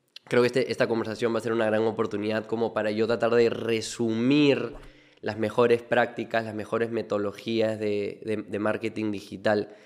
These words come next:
Metodologías que he aprendido trabajando con todo tipo de negocios, desde muy, muy grandes, como podrían ser los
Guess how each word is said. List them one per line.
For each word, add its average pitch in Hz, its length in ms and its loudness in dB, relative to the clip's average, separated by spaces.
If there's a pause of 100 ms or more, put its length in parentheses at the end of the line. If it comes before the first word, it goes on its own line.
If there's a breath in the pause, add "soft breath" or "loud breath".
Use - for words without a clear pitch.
(420 loud breath)
Metodologías 110 540 2
que 120 100 2
he 110 40 6
aprendido 113 920 2 (480 loud breath)
trabajando 110 420 -2
con 110 220 -4
todo 147 200 6
tipo 135 220 2
de 131 80 6
negocios, 120 460 4
desde 104 460 0
muy, 139 300 4
muy 165 220 8
grandes, 151 420 6
como 110 260 0
podrían 117 440 2
ser 120 240 2
los 110 300 0